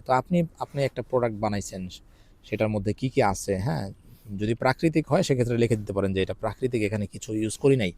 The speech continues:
কিন্তু যদি আপনি কিছু মিক্স করেন, কোনো হালুয়া বানান বা আচার বানান, তাহলে কিন্তু আপনার এখানে সব কিছু লিখে দিতে হবে যে, "এইটা এই, এই গ্রাম, এই,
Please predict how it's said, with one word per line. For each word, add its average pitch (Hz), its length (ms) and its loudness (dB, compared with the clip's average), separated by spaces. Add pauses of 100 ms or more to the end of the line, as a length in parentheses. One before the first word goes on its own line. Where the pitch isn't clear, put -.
(500)
কিন্তু 127 160 0
যদি 143 160 4
আপনি 139 240 2
কিছু 123 180 0
মিক্স 139 300 2
করেন, 110 260 -2 (400)
কোনো 120 100 -4
হালুয়া 117 320 4
বানান 104 280 0 (360)
বা 104 160 4
আচার 120 320 2
বানান, 120 300 -2
তাহলে 120 240 -2
কিন্তু 110 240 -2
আপনার 101 240 -4
এখানে 123 260 -8
সব - 220 -12
কিছু - 200 -8
লিখে 107 180 -4
দিতে 98 160 -8
হবে 95 120 -2
যে, 101 120 -4
"এইটা 120 300 -4
এই, 143 260 2
এই 139 200 4
গ্রাম, 117 260 0 (100)
এই, 123 140 0